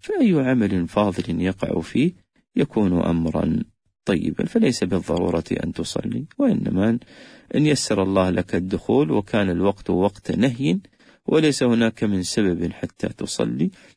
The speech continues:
يكفيك أن تدعو الله سبحانه وتعالى، وأن تقرأ القرآن، وأن تدعو الله جل وعلا، وأن، آه، تفعل ال-، الخير الذي،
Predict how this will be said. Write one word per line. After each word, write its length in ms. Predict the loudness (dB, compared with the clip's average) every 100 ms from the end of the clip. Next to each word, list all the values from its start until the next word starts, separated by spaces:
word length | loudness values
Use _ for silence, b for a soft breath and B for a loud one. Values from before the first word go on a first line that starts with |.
| B
يكفيك 380 | -4 -2 -6 -2
أن 120 | -2
تدعو 280 | 0 -2 -2
الله 260 | -2 0 0
سبحانه 500 | -2 -6 -2 0 0
وتعالى، 640 | -2 -4 -2 -2 0 -2 -4 b -20 -10
وأن 180 | -4 -2
تقرأ 340 | -4 -4 -2 -2
القرآن، 480 | 0 0 2 0 -2 B B _
وأن 480 | -2 2 4 2 0 -6 _
تدعو 380 | -2 0 2 2
الله 320 | 2 2 2
جل 280 | 0 -2 0
وعلا، 400 | 2 0 -2 -4 b b -6
وأن، 500 | -2 2 2 0 -2 b b b _
آه، 480 | -2 0 0 0 -2 -2
تفعل 400 | -2 0 0 2
ال-، 320 | 0 -4 -6
الخير 500 | -8 -4 0 2 2
الذي، 460 | -2 -4 -2 -2